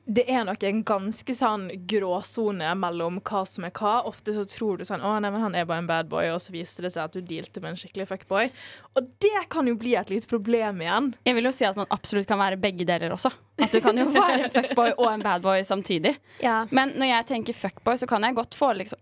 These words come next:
Speaker 2: opp en sånn stereotypisk B I-gutt med sleik og boblevesten på, og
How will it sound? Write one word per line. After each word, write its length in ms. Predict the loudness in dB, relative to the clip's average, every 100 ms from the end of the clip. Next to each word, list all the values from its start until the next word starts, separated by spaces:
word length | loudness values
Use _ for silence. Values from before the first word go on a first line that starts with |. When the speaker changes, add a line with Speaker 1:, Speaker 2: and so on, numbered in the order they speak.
| -2
Speaker 2:
opp 280 | -2 _ 0
en 80 |
sånn 220 | 2 0 0
stereotypisk 640 | 0 0 0 -2 -2 0
B 140 | 0 2 2 0
I-gutt 320 | -2 -6 -4
med 320 | 0 2 2 0
sleik 400 | 0 0 -4 0
og 220 | 2 2
boblevesten 480 | 0 0 -4 -4 -2
på, 80 | 2
og 320 | 2 2